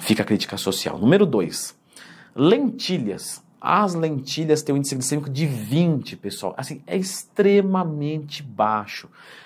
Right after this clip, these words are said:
Se você tá passando fome na sua dieta, você incluir feijão, lentilha, isso vai te dar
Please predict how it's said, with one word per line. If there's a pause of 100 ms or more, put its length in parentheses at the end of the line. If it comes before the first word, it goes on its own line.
Se
você
tá
passando
fome
na
sua
dieta, (320)
você
incluir
feijão, (180)
lentilha, (340)
isso
vai
te
dar